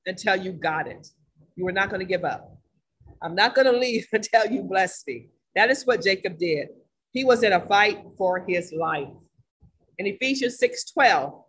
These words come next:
"We wrestle not against flesh and blood, but against principalities, against powers, against the rulers of the darkness of this world, against spiritual wickedness in high places."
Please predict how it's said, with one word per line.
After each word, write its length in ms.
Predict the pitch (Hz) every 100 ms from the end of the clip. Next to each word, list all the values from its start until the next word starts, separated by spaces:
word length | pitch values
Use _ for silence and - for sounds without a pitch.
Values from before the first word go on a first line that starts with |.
| _ -
"We 80 | 202
wrestle 400 | 202 226 - 285
not 280 | 262 254 240
against 340 | 202 196 -
flesh 240 | 226 247 262
and 140 | 233
blood, 300 | 220 190 165
but 120 | 165
against 340 | 170 170 - -
principalities, 1000 | 277 277 - 285 247 214 175 - 170 -
against 380 | 160 160 - -
powers, 460 | 262 226 175 160
against 340 | 156 160 170 -
the 200 | 151 - _ _ 208
rulers 380 | 277 285 269
of 120 | 254 226
the 80 |
darkness 480 | 220 220 240 220 208
of 140 | 226 -
this 200 | 208 220
world, 640 | 226 214 156 - - - - -
against 360 | 196 214 233 -
spiritual 720 | - 262 262 269 269 262 226
wickedness 640 | 202 254 254 226 208 202 -
in 100 | 202
high 220 | 202 185
places." 760 | 180 214 262 - - - -